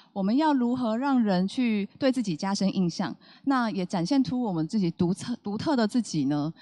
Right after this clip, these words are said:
其实知名的品牌，它就像你的一个朋友，我们每天都会遇到非常多的人，那但，就像我们每天会看，呃，用到非常多的一个品牌，但你只会记得你最喜欢的那几个朋友，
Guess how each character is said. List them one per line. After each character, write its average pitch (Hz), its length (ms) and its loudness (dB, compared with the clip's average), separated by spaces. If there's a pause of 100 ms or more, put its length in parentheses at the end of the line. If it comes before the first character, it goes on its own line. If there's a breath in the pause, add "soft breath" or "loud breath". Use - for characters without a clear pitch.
(300 loud breath)
其 - 160 -2
实 277 160 0
知 320 160 -4
名 277 180 4
的 220 80 0
品 175 240 -2
牌， 160 380 -4 (160 soft breath)
它 - 100 -6
就 285 80 -2
像 269 160 -2
你 196 80 -2
的 151 120 -6
一 - 20 -8
个 160 140 -8
朋 160 320 -2
友， 180 200 -2 (300 soft breath)
我 220 60 0
们 220 100 6
每 214 140 6
天 311 200 6
都 339 80 2
会 339 160 0
遇 311 120 4
到 269 200 4
非 269 140 2
常 240 180 2
多 226 120 0
的 220 100 2
人， 165 400 0 (280 loud breath)
那 202 300 0 (200 soft breath)
但， 269 180 -2 (180)
就 285 120 -2
像 262 180 4
我 208 60 6
们 175 100 4
每 170 140 2
天 240 220 4
会 233 300 4
看， 240 280 0
呃， 190 200 0 (840)
用 247 280 2
到 240 100 2
非 294 160 -2
常 240 200 2
多 233 100 4
的 220 100 2
一 190 60 0
个 180 100 -2
品 156 220 0
牌， 151 260 -6 (320 loud breath)
但 311 180 4
你 214 120 8
只 175 240 0
会 247 260 0
记 277 200 0
得 170 220 0
你 170 120 0
最 254 240 0
喜 165 140 0
欢 190 120 0
的 196 120 0
那 208 100 0
几 175 100 -6
个 147 120 -6
朋 151 260 2
友， 160 180 0